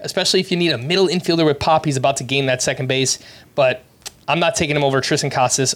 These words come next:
or Spencer Torkelson either. Three waiver wire pitchers from Thursday. Josiah Gray, back-to-back strong outings after back-to-back rough outings. If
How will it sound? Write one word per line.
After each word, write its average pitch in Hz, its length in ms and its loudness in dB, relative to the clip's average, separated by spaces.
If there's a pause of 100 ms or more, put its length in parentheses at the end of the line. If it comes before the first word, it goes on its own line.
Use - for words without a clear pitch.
or 127 560 2
Spencer 131 360 -4
Torkelson 123 600 -4
either. 208 340 -2 (340)
Three 269 420 2
waiver 226 280 2
wire 214 220 4
pitchers 208 540 0
from 160 440 2 (140)
Thursday. 175 840 0 (300)
Josiah 202 460 0
Gray, 180 260 2
back-to-back 170 560 -2
strong 170 320 0
outings 160 380 0
after 147 200 0
back-to-back 139 580 -2
rough 143 280 0
outings. 131 420 0
If 143 120 -6